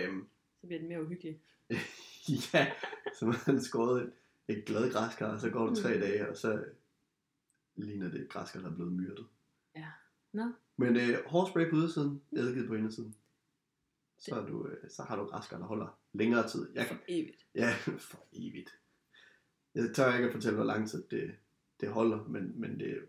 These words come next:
Speaker 1: jeg tænker, det er ligesom at sylte rødbeder og sådan noget, så holder det for evigt nærmest.
Speaker 2: Har du egentlig trick or treatet?
Speaker 1: Nej, fordi...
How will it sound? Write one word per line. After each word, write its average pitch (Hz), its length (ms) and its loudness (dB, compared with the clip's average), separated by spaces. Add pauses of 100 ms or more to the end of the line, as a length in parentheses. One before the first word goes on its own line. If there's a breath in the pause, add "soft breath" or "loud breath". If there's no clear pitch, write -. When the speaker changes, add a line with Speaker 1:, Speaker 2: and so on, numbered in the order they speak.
(100)
Speaker 1:
jeg - 100 -20
tænker, 131 220 2
det 123 60 0
er 92 60 2
ligesom - 240 -6
at - 80 -6
sylte - 300 -6
rødbeder 104 400 -2
og - 100 -2
sådan - 80 -12
noget, 107 100 -10
så 120 60 -6
holder 120 220 -2
det - 120 -8
for 95 60 -6
evigt 110 280 -2
nærmest. - 320 -14 (520)
Speaker 2:
Har 185 140 -6
du 180 60 -4
egentlig 165 260 -2
trick 175 200 -6
or 165 60 -4
treatet? 185 440 -4 (1400)
Speaker 1:
Nej, 110 520 2
fordi... 113 300 0